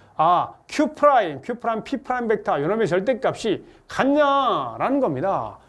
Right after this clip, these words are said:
그럼 여러분 피큐 벡터는 요거 아니냐? 자, 한번 그어 볼게요. 피큐 벡터는 여기서 P에서 그어가지고 이렇게 가는 겁니다. 이렇게. 어, 그다음에 P 프라임, Q 프라임 요거지, 요거.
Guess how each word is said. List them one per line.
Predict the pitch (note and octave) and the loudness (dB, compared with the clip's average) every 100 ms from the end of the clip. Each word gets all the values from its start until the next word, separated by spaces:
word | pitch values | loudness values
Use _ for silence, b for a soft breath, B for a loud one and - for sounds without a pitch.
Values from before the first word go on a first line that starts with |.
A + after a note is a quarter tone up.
| b b | b b
그럼 | G#3+ G3 | 2 4
여러분 | A#3+ G#3+ | 4 2
피큐 | - C4+ C#4+ | -4 -4 0
벡터는 | D4 C#4+ G3+ | 2 2 2
요거 | E3+ B3+ | 2 2
아니냐? | G3 D#3+ F#3+ G#2 | 2 0 -4 -6
자, | G2+ E3 | -6 -4
한번 | E3+ D#3 | -2 0
그어 | - A#3 | 4 4
볼게요. | D#3 D3+ D3+ G2+ b b b | 4 -4 -6 -6 b b b
피큐 | C4+ C4+ | -4 0
벡터는 | B3+ B3+ A#3 F3+ | -2 0 0 2
여기서 | F#3 F#3+ | 0 -4
P에서 | - A3+ G#3+ | -4 -4 -2
그어가지고 | F3+ F#3 D#3+ D#3+ | 0 0 0 0
이렇게 | F3 G3 | -2 -6
가는 | F#3+ A3+ | -6 -6
겁니다. | D#3 - | -8 -10
이렇게. | - - _ _ _ - | -20 -20 _ _ _ -8
어, | E3+ D#3+ - - | -8 -8 -8 0
그다음에 | G3 | 0
P | G3 C#4 | 0 2
프라임, | C#4+ B3+ | 2 2
Q | B3 | 0
프라임 | B3+ A#3 | -2 0
요거지, | G3+ A#3+ | 0 0
요거. | C#3+ A#2 G#2 | -2 -6 -10